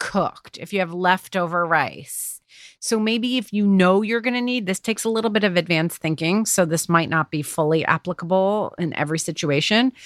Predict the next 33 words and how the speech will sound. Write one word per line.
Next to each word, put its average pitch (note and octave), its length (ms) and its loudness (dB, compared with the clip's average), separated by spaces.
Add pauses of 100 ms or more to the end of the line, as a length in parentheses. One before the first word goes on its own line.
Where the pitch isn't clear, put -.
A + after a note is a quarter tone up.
(200)
but G3+ 100 4
if G3 100 2
you G#3+ 100 4
know G#3+ 140 6
you're A#3 160 2
gonna A#3+ 120 2
have A3 140 2
a G#3+ 40 2
night F#3+ 260 2
where F#3+ 100 2
you F#3+ 120 0
need F3+ 180 2
a F3+ 40 -2
ten-minute F3 520 2
dinner, F3+ 540 2 (600)
make F#3 540 2
rice F3+ 480 2
one B3+ 220 0
night C4+ 260 0
when F#3+ 180 2
you E3 120 2
have E3 140 2
a D#3+ 60 -2
little D#3+ 200 2
more E3+ 140 0
time F3 200 -2
to - 100 -8
cook. - 360 -2 (380)
Make F#3+ 220 0
sure G#3+ 200 0
to G3 100 -4
double E3+ 440 2
it, C4+ 280 0